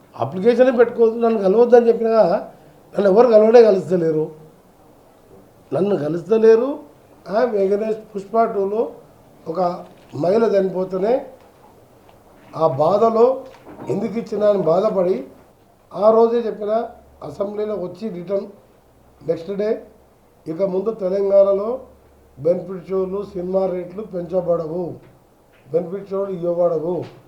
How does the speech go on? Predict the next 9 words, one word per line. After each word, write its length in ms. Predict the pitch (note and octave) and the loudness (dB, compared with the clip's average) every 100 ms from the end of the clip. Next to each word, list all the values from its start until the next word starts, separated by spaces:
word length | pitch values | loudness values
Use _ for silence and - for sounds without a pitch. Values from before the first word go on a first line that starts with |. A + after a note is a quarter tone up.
| _ _ _ _ B2+ E3 | _ _ _ _ -10 -4
ఆ 20 | F3+ | -4
మాట 160 | F3+ G3+ G#3+ G3+ | -2 -4 -4 -8
కట్టుబడి 460 | F#3+ G3 F#3+ G3+ G#3 | -10 -6 -4 -2 -2
ఆ 40 | F#3 F3+ | -2 -2
తర్వాత 320 | F3 F#3 G3 G#3+ | -4 -4 -4 -4
నేను 180 | F#3 F#3 E3 F#3 | -4 -4 -2 -4
ఏ 20 | F#3+ | -4
ఫైల్ 260 | E3 F3 F3 F3+ | -6 -6 -8 -8
కూడా 180 | F#3 | -6